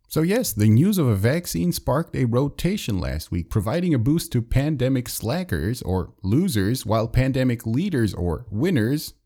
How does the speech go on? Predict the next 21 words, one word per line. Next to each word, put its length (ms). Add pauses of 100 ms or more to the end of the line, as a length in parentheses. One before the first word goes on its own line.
(180)
were 100
trailing 380
behind. 480 (180)
Technology 720
growth 380
and 180
so-called 600 (100)
stay-at-home 640
stocks 400
have 180
been 200
the 80
clear 400
outperformance 880
since 320
the 160
rally 320
started 500
in 260 (140)
late 320
March. 480